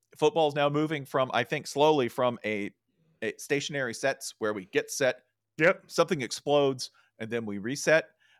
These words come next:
Speaker 1: Um, I think it's moving from that to a game where I think more than ever we need to understand how plays flow into each other, because the game moves faster
Speaker 2: Yep.
Speaker 1: and because there is, like, less static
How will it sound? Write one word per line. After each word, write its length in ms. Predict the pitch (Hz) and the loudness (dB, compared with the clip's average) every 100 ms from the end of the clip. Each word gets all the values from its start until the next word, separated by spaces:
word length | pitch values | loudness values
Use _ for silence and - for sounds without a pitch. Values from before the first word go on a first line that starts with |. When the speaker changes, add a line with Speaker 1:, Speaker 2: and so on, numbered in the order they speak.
| _ | _
Speaker 1:
Um, 180 | 104 101 | -2 -2
I 80 | 117 | -4
think 160 | 139 139 | -6 -8
it's 120 | 110 | -8
moving 380 | 120 131 117 104 | -8 -6 -8 -10
from 400 | - - 156 160 | -8 0 0 2
that 320 | 117 113 - | 2 2 -2
to 180 | - 104 | -6 -6
a 40 | 104 | -6
game 280 | 113 113 | -8 -8
where 240 | 104 101 90 | -4 -4 -4
I 80 | 104 | -6
think 220 | 117 - | -8 -10
more 160 | 107 104 | -8 -8
than 120 | 107 | -6
ever 260 | 110 98 101 | -6 -6 -10
we 100 | 101 | -10
need 180 | 104 104 | -8 -6
to 60 | |
understand 600 | 95 98 - 98 95 92 _ _ _ | -8 -8 -10 -10 -10 -12 _ _ _
how 240 | 107 104 98 | -4 -4 -4
plays 420 | - 107 104 - | -4 -4 -4 -6
flow 300 | 104 101 110 | -4 -2 -2
into 220 | 113 117 | -6 -10
each 140 | 107 | -6
other, 180 | 110 104 | -4 -4
because 300 | 98 - 101 | -8 -8 -8
the 80 | 95 | -8
game 220 | 101 95 | -10 -6
moves 260 | 117 147 139 | -4 -6 -2
faster 560 | 131 120 - 117 107 - - - | -2 0 -2 -4 -6 -8 -20 -4
Speaker 2:
Yep. 160 | 143 107 | -2 -2
Speaker 1:
and 180 | 104 | -4
because 500 | 101 95 110 104 95 - | -8 -6 -4 -4 -6 -10
there 200 | 104 95 - | -8 -6 -4
is, 420 | 95 90 - - _ _ _ - | -6 -6 -10 -14 _ _ _ -8
like, 260 | 98 101 - | -6 -6 -8
less 280 | 104 110 - | -4 -4 -4
static 480 | - 120 107 101 | -6 0 0 0